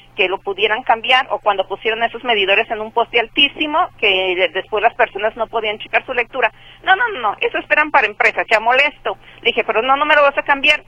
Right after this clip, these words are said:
dime con quién hablo o en qué teléfono para yo poderme comunicar y pues saber que realmente esto procede".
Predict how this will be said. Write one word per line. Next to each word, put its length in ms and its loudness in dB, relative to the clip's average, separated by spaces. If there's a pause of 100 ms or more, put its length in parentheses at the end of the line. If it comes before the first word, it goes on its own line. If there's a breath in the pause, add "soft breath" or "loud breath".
dime 260 -4
con 180 -6
quién 240 -2
hablo 260 4
o 40 0
en 100 -6
qué 120 0
teléfono 580 -2
para 180 0
yo 120 -4
poderme 340 0
comunicar 480 -2
y 40 -14
pues 180 -6
saber 240 -2
que 140 0
realmente 520 -2
esto 200 -4
procede". 500 2